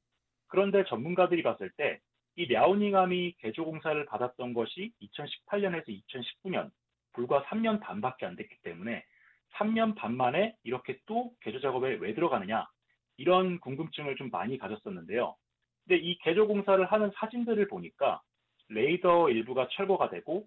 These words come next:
안테나가 일부가 철거가 되고 갑판 전체를 갈아엎을 것 같은 그런 공사 준비 정황들이 지금 식별이 되고 있습니다. 그래서 현지 소식통들을 통해서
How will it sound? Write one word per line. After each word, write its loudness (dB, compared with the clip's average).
안테나가 -4
일부가 -6
철거가 0
되고 -12
갑판 2
전체를 -2
갈아엎을 -4
것 -4
같은 -12
그런 -2
공사 -2
준비 -6
정황들이 0
지금 -4
식별이 -4
되고 -8
있습니다. -10
그래서 2
현지 -2
소식통들을 0
통해서 -2